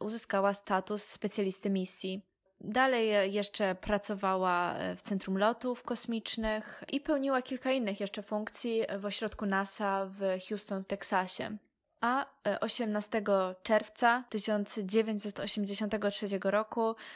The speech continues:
poleciała w kosmos na swoją pierwszą misję jako członek załogi wahadłowca Challenger, realizującej misję S T S siedem.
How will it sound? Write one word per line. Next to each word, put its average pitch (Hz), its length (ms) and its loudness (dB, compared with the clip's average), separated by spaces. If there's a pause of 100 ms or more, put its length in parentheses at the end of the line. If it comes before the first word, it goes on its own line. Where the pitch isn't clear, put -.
(120)
poleciała 226 540 4
w - 100 -10
kosmos 196 420 -2
na 202 100 -2
swoją 190 220 0
pierwszą 196 380 -2
misję 185 420 0
jako 185 240 0
członek 196 640 0
załogi 196 560 2
wahadłowca 196 840 -2 (400)
Challenger, 190 580 2 (180)
realizującej 220 840 2
misję 196 600 2 (120)
S 233 240 2
T - 140 0
S 190 500 0
siedem. 190 600 0